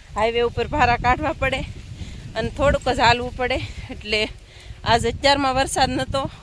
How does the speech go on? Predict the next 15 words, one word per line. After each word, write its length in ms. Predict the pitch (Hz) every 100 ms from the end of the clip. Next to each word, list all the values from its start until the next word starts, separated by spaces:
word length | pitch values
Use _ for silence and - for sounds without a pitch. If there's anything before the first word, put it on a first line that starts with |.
| -
આવશે 360 | 202 220 - 233
તો 100 | 226
ખરો 240 | - 285 277
જ 60 | -
તે, 100 | 226 254 - - - -
પણ, 180 | 214 214
અ, 180 | 214 208 - -
તોય 240 | 220 202
ફટાફટ 580 | - 220 196 - 262 -
વહી 180 | 220 240
આવ્યા 240 | 233 226 226
છીએ 140 | 214
આપણે 200 | 214 208
ટ્રેક્ટર 400 | - 226 - -
લઈને. 300 | - -